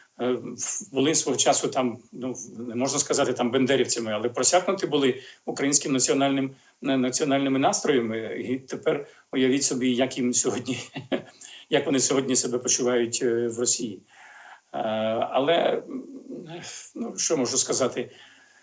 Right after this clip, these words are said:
е, ще такого цікавого своїх, е, спогадів. Е, ну, я пам'ятаю, як я вів тут, е, двадцятиріччя «Газпрому», навіть не тільки в, там,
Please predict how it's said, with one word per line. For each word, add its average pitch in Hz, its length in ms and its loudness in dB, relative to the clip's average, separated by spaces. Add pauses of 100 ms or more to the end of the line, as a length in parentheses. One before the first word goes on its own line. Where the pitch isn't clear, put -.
(360)
е, 120 280 -2
ще - 180 2
такого 131 380 -2
цікавого 120 520 2
своїх, 123 560 0
е, 123 120 -2
спогадів. 117 760 -2 (1200)
Е, 120 140 -8
ну, 135 80 -2
я 131 80 0
пам'ятаю, 131 460 2
як 120 180 0
я - 200 -2 (340)
вів 127 220 -4
тут, 127 320 -4
е, 127 480 2 (540)
двадцятиріччя 127 680 0
«Газпрому», 123 520 2
навіть 123 200 -2
не 117 100 -4
тільки 123 260 -4
в, 110 140 -8
там, 120 380 -6